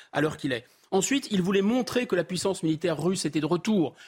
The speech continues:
Après les réformes qu'il avait opérées dans son armée, après les victoires en Syrie, après les armes hypersoniques, il voulait montrer vraiment de quel bois se chauffait l'armée russe.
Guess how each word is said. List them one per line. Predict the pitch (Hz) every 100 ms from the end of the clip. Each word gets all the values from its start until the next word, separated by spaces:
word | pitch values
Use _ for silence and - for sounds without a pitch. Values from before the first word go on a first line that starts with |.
| -
Après | 147 139 165
les | 160
réformes | 160 170 190 185
qu'il | - 147
avait | 143
opérées | 156 151 160
dans | 156
son | 151 156
armée, | 156 156 170 - - -
après | - -
les | 160
victoires | 151 165 - 180 165
en | 165
Syrie, | - 175 185 180 - -
après | 147 143 185 175
les | 156
armes | 180 180
hypersoniques, | 185 202 185 185 190 190
il | 165
voulait | 160 165
montrer | 180 180 202
vraiment | 151 185 202
de | 160
quel | 156 160
bois | 143 196
se | 202 -
chauffait | 180 160
l'armée | 170 156 165
russe. | 202 226